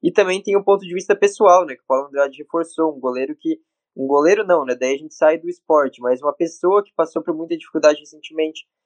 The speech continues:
teve a morte do pai dele, teve também uma temporada que foi abaixo, teve que lidar com críticas, é um cara que até aqui no Brasil já sofreu com muitas críticas também,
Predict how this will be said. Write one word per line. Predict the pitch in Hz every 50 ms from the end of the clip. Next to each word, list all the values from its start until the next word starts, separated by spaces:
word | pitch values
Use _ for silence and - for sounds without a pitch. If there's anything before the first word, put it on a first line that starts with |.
| _ _ _ _
teve | - 131 127 143
a | 139
morte | 143 139 143 143 143 - _
do | 151 135
pai | - 147 143 139
dele, | 127 135 151 175 196 202 190 180 151 127 _
teve | - 156 156 156 156 156
também | - 156 147 147 143 147 143
uma | 139 143 135
temporada | - 147 135 - 147 139 135 131 131 -
que | _ _ -
foi | 143 143
abaixo, | 131 123 127 135 160 175 185 - - - - _ _ _ _ _ _ _ _
teve | - 165 180 175 _
que | _ - 147
lidar | 151 143 131 135
com | - 135 127
críticas, | _ - 151 175 202 202 - - - 175 156 135
é | 139
um | 139 143
cara | - 147 139 139 147 139
que | - 156 135 120 _ _ _ _ _ _ _ _ _ _ _ _ _ _ _ -
até | 135 135 - - 143 160
aqui | - - 180
no | 170 165
Brasil | 160 156 147 139 123 127 151 156
já | 151 151 143
sofreu | - 143 135 - 143 147 -
com | 143
muitas | 143 147 - 143 139 139
críticas | _ - 147 147 - - 127 131
também, | - 127 123 123 143 175 185